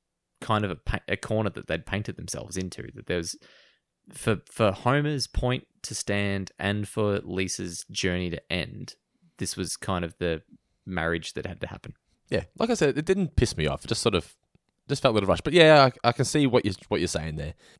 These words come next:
Speaker 2: The whole just mysterious orb of Isis thing just sort of just felt like it was just something that is quickly created in order to have that emotional ending.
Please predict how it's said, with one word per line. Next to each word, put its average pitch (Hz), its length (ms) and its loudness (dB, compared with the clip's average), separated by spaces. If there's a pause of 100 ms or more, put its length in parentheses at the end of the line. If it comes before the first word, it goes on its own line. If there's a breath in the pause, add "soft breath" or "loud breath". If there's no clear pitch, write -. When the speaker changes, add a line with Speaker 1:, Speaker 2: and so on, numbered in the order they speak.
(220 loud breath)
Speaker 2:
The 117 80 8
whole 147 260 12
just - 340 0
mysterious 113 680 6
orb 104 200 10
of 90 220 2
Isis 87 580 2 (340)
thing 92 260 2
just 95 160 0
sort 98 120 2
of 85 80 -2
just - 160 -4
felt - 180 6
like - 200 2
it 90 40 -4
was 95 120 -4
just - 160 -6
something 98 160 -2
that 95 100 4
is - 60 -6
quickly - 320 -4
created 92 500 4
in 92 100 -6
order 90 160 0
to 87 140 0
have 95 200 2
that - 120 2
emotional 85 680 0
ending. 92 400 0